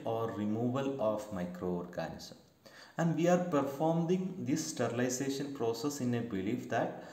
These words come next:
after the sterilization process, all the microorganism will be killed or destroyed.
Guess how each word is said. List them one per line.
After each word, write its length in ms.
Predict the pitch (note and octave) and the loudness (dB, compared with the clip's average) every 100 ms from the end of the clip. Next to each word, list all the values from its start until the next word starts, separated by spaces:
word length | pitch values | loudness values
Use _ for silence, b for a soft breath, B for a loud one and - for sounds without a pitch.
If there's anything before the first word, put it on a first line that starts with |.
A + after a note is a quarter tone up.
| B A2 | B 2
after 320 | - - D3 | 2 2 2
the 180 | C#3 D3 | 2 2
sterilization 840 | B2 A#2+ A#2+ A#2+ - B2+ C#3 - | 2 2 2 0 0 -2 -4 -4
process, 540 | A#2 A2 - G3 - B B B | -4 -2 0 -2 -2 B B B
all 380 | G2+ A2+ D3+ F3 | 0 2 4 4
the 100 | F3 | 4
microorganism 1200 | D#3 A#2+ - C#3 B2+ G2+ - A2 A2 A2 B2+ C3+ | 2 0 -2 0 0 0 0 0 0 -2 -4 -2
will 140 | G2+ F#2+ | -2 -2
be 220 | F#2 B2 - | -4 -6 -4
killed 300 | A2 A#2 A2+ - | -4 -4 -6 -4
or 220 | G2+ G#2 - | -2 -2 -4
destroyed. 580 | - - - - - | -8 -10 -10 -8 -8